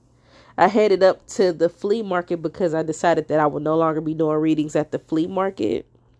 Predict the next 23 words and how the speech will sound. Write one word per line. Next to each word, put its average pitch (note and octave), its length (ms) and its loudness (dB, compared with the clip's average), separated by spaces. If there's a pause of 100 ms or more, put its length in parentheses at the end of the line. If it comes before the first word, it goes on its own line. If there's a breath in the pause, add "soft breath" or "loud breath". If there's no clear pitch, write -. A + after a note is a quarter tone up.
(1000)
and, D3+ 260 0
um, C#3+ 460 -4 (380 soft breath)
started E3 340 2
packing D#3 340 -2
up - 120 -2
my G#2 140 -6
stuff. - 500 -4 (1120 soft breath)
And, C#3 300 0
um, C#3 500 -4
I - 80 -2
just, - 380 -8 (580)
my D#3+ 180 2
wheezing, D#3+ 520 0
my C3+ 120 -2
asthma D#3+ 380 2
was C#3+ 180 -4
just D#3 160 -6
not C3+ 360 -4
letting D3 260 -4
me D3+ 60 -8
be D3 180 -6
great. C#3+ 480 -2
Like, B2 340 -8